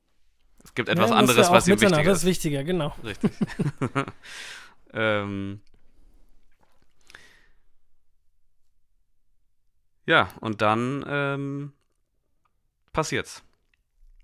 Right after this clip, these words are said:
Speaker 2: Uh,
Speaker 1: Dann
Speaker 2: die beiden
Speaker 1: ko-,
Speaker 2: treffen sich nachts.
Speaker 1: richtig. Und das ist, das ist, ich hab das hier wieder aufgelistet wie nochmal ein Callback zu dem ersten Punkt, ähm, aus Sequenz Nummer fünf. Warum sind wir hier?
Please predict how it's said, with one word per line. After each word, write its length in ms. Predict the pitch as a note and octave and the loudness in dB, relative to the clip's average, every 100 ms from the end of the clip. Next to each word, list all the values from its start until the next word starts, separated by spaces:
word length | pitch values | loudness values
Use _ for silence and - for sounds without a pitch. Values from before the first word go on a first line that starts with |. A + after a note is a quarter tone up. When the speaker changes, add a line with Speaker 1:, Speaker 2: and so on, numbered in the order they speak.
| _ - _ - - | _ -20 _ -20 4
Speaker 2:
Uh, 320 | A4+ A4 A#3 - - - - - | 8 8 6 -2 -12 -14 -20 -10
Speaker 1:
Dann 180 | A#2+ C3 | -6 0
Speaker 2:
die 40 | |
beiden 220 | F#3+ G3 | 4 4
Speaker 1:
ko-, 60 | F3+ | 6
Speaker 2:
treffen 220 | G#3 F#3 | 4 4
sich 140 | E3+ D#3 | 0 0
nachts. 540 | D#3 - - - - A#2 | 0 -2 -10 -16 -10 -6
Speaker 1:
richtig. 460 | A2 G2+ F2 - - | -6 -8 -12 -14 -8
Und 320 | A2+ A2+ - | -8 -6 -2
das 120 | C3 | -2
ist, 260 | C#3+ - B2 | -4 -8 -8
das 120 | C3 | -8
ist, 140 | C3 - | -10 -10
ich 120 | A#2+ | -10
hab 100 | C3+ | -10
das 120 | C3 | -10
hier 100 | C3+ | -8
wieder 180 | B2 - | -6 -4
aufgelistet 600 | A#2 - B2 A#2+ A#2+ - | -6 -8 -10 -10 -12 -10
wie 220 | A2+ A2 | -10 -8
nochmal 340 | - A2+ A#2+ A2 | -10 -10 -8 -10
ein 100 | - | -10
Callback 720 | - A#2+ A#2+ A#2 A#2 - - | -4 -4 -2 -6 -6 -12 -20
zu 380 | - - A2 G#2 | -18 -14 -10 -10
dem 200 | F#2+ G2 | -10 -10
ersten 360 | D#2 A2 - G#2+ | -8 -8 -10 -18
Punkt, 500 | - A2 G#2+ - - | -16 -16 -16 -16 -16
ähm, 260 | G#2+ G2 F2 | -14 -14 -14
aus 220 | F#2 - | -14 -14
Sequenz 340 | F#2+ - G#2+ G#2 | -16 -14 -14 -12
Nummer 140 | F#2+ | -12
fünf. 320 | - C3+ - _ - _ - | -10 -10 -12 _ -20 _ -6
Warum 260 | G2+ G#2+ | -4 -4
sind 220 | G#2+ G2+ | -8 -8
wir 120 | F#2+ G2 | -10 -8
hier? 300 | C3+ E3+ | -8 -10